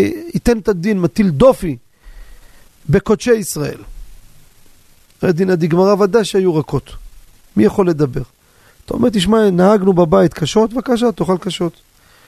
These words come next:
נהגנו רכות, אני אוהב רכות, אוהב קשות, הכל, זה, זה רק טעם וריח. אין שום הבדל ביניהם, רבותיי. חד משמעית. אבל יד, עבודת יד.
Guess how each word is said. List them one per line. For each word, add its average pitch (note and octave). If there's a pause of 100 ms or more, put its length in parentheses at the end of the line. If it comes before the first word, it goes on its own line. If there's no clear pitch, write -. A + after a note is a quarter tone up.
(140)
נהגנו F3+
רכות, F#3
אני D3+
אוהב D3
רכות, C#3+
אוהב D#3+
קשות, F3
הכל, A3
זה, A3+
זה F3+
רק G3
טעם F#3+
וריח. E3
אין G3+
שום A3+
הבדל F#3
ביניהם, D#3+
רבותיי. D3 (240)
חד A3+
משמעית. G3+ (840)
אבל E3+
יד, A3+ (1800)
עבודת A#3+
יד. A#3+